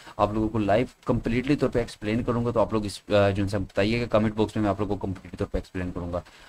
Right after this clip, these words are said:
आप लोग जो सा है एड्स टीरा का अकाउंट बनाएं और यहाँ पे जो सा है अपनी,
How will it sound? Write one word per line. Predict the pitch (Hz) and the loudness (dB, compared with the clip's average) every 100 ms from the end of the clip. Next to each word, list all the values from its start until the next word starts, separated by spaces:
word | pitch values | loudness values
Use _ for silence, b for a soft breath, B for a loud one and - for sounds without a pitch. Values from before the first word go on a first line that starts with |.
| B | B
आप | 104 113 | 4 6
लोग | 135 | 4
जो | 131 127 | 4 2
सा | - | 4
है | 127 107 | 6 6
एड्स | 104 - | 4 2
टीरा | 120 | 4
का | 120 | 4
अकाउंट | 117 110 107 | 4 4 4
बनाएं | 107 113 | 2 2
और | 110 110 | 2 2
यहाँ | 107 110 | 2 2
पे | 107 | 2
जो | 104 95 | 0 0
सा | 107 | 2
है | 107 | 2
अपनी, | 101 - 113 | 2 0 -2